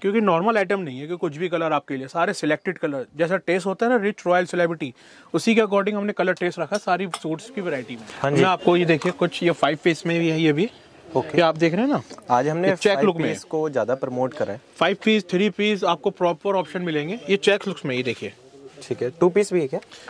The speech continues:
Speaker 1: हाँ, टू पीस भी मिलेगा।
Speaker 2: ओके।
Speaker 1: अब ये देखिए, ये टू पीस है,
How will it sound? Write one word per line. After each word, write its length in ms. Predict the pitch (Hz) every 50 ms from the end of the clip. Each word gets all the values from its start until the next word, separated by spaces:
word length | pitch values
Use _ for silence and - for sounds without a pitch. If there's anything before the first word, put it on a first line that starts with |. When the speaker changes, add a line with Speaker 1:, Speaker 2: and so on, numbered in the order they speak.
| - - -
Speaker 1:
हाँ, 160 | - 214 180
टू 140 | 139 170 180
पीस 160 | 160 185 175
भी 100 | 160 202
मिलेगा। 360 | 196 190 190 190 185 190 202 202 - 139 - - -
Speaker 2:
ओके। 180 | 113 - 151
Speaker 1:
अब 100 | 143 143
ये 60 | 156 160
देखिए, 300 | 160 151 139 - 156 156 - - - - - - - - - -
ये 60 | 160
टू 200 | 143 - 151 151
पीस 240 | 143 165 156 139 143
है, 100 | 156